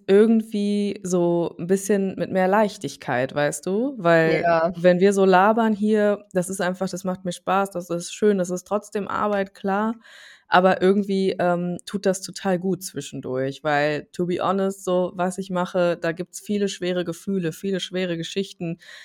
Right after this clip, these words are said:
Speaker 1: ähm, ne, viele Schicksale auch und,
Speaker 2: Ja,
Speaker 1: ähm,
Speaker 2: und du musst es ja immer aushalten.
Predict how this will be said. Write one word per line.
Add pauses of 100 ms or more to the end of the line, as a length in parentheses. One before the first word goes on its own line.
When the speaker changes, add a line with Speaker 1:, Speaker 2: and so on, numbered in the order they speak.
(260)
Speaker 1:
ähm,
ne,
viele
Schicksale
auch
und,
Speaker 2:
Ja,
Speaker 1:
ähm,
Speaker 2:
und (260)
du
musst
es
ja
immer
aushalten.